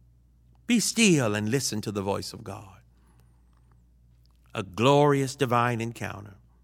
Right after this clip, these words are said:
I know this seems so simple to so many of you, but I think it's the lost art in the church right now. That in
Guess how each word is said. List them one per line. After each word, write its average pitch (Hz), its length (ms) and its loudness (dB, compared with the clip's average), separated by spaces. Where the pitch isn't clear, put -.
I 214 100 6
know 214 160 8
this 180 180 6
seems 156 260 2
so 143 140 4
simple 127 440 2
to 131 100 -6
so 135 160 2
many 139 280 4
of 101 120 0
you, 101 240 -2
but 147 120 4
I 165 120 6
think 170 220 0
it's 160 140 -2
the 139 140 2
lost 147 400 4
art 151 280 6
in 135 120 -4
the 123 80 -4
church - 360 -2
right 110 260 0
now. 90 280 -8
That 151 180 2
in 175 200 2